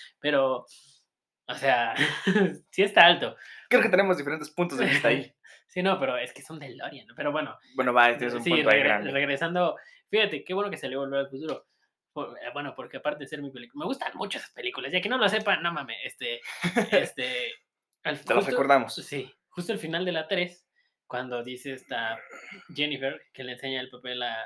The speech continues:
Speaker 1: al Doc, ya quien diga que le spoileé, no mames. <laughs>
Speaker 2: ¿Han pasado cuántos años?
Speaker 1: Sí, más de treinta años,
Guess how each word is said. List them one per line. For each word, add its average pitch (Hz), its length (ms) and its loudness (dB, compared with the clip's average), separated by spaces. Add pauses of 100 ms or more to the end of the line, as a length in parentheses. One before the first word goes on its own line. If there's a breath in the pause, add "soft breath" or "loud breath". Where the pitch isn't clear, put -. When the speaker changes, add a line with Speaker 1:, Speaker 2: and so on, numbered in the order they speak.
Speaker 1:
al 127 120 -14
Doc, 139 260 -10 (500 soft breath)
ya 143 120 6
quien 135 200 4
diga 160 220 4
que - 100 -2
le 131 120 0
spoileé, 135 320 -2
no 147 140 0
mames. 135 380 -4
<laughs> 147 640 2 (200 loud breath)
Speaker 2:
¿Han 202 160 8
pasado 208 260 10 (140)
cuántos 208 420 8
años? 170 560 2
Speaker 1:
Sí, 147 160 -2
más 156 160 0
de 151 120 -2
treinta 147 280 -6
años, 131 260 -10